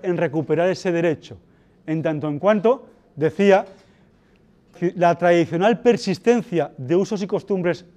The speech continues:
agrícolas hacía perfectamente compatible la actividad económica agrícola principal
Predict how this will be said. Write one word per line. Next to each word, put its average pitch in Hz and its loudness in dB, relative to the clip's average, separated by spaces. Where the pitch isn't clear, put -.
agrícolas 147 -4
hacía 202 0
perfectamente 196 -4
compatible 165 -4
la 156 -2
actividad 156 -4
económica 170 -4
agrícola 151 -4
principal 165 -6